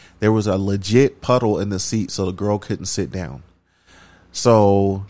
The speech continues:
they had to, uh,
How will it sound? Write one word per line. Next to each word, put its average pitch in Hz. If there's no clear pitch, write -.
they 98
had 104
to, 98
uh, 87